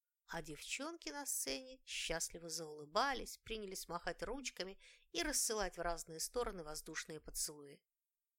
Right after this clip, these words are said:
Мы тут посовещались и решили, что требуется еще один конкурс.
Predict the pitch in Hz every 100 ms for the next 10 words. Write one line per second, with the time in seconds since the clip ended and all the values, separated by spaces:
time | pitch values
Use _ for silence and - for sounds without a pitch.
0 | _ _ _ 202 294 392 - 208 180 -
1 | 156 - 151 151 - - 302 302 285 -
2 | - 254 190 - 165 147 143 - 175 -
3 | 277 302 277 285 - 247 294 302 - 370
4 | 370 302 247 233 220 - 196 175 - -
5 | -